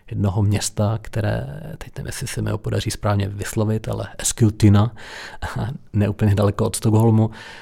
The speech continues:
takže tam vzniklo celé takové jako, taková sudetoněmecká jako čtvrť. To myslím, že by někdy stálo za to jako navštívit a vidět, jestli se to ještě promítá nějakým způsobem do současnosti,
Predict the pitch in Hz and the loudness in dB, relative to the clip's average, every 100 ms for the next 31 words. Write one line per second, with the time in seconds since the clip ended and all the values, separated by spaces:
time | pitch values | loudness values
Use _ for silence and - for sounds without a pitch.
0 | - - 92 101 104 104 - 107 - 110 | -14 -2 0 4 2 2 0 -4 -4 -4
1 | 104 - 104 104 110 110 - 107 - 107 | -2 0 -2 0 -2 -2 -8 -8 -2 -2
2 | 101 107 104 110 - 107 107 104 107 - | 0 2 2 0 0 2 2 0 -4 -4
3 | - 95 98 104 - - 151 - 104 - | -4 0 2 0 -10 -18 -14 -8 -6 -2
4 | 113 85 95 98 101 - 104 101 104 - | 0 4 4 4 2 0 0 2 0 -2
5 | 104 - 101 - - 101 101 110 104 101 | -6 0 0 2 2 2 0 0 -2 -2
6 | - 139 - 104 104 - 101 104 98 98 | -4 -8 -2 0 0 0 2 4 4 2
7 | 104 101 - 110 - - 104 - 98 - | 0 -2 -4 -8 -6 -2 -2 0 -4 -2
8 | 104 104 - - 104 110 | -4 -4 -4 -2 0 -2